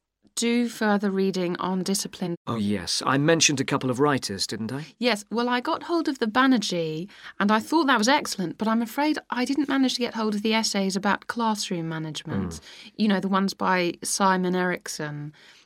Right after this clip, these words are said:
Speaker 1: The bookshop said it was out of print, and the library doesn't have a copy.
Speaker 2: Oh, right.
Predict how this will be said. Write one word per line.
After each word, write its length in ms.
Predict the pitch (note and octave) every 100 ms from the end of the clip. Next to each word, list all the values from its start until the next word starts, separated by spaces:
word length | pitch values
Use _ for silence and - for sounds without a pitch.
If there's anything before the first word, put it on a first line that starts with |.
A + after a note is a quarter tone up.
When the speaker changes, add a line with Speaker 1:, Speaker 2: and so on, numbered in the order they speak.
| _
Speaker 1:
The 80 | A3+
bookshop 420 | B3+ - - -
said 180 | - G3
it 80 | -
was 120 | F#3
out 180 | F3+ F3+
of 140 | F#3
print, 380 | - G3 F3+ D#3+
and 300 | F#3 F#3+ F#3
the 40 | F#3
library 360 | F#3+ G3+ G3
doesn't 220 | G3 F3+ F3
have 120 | F3+
a 40 |
copy. 520 | - A3+ G#3 F3 D#3+ D#3
Speaker 2:
Oh, 180 | A#2 A2
right. 680 | G#2 A2 A2+ G2 F#2+ -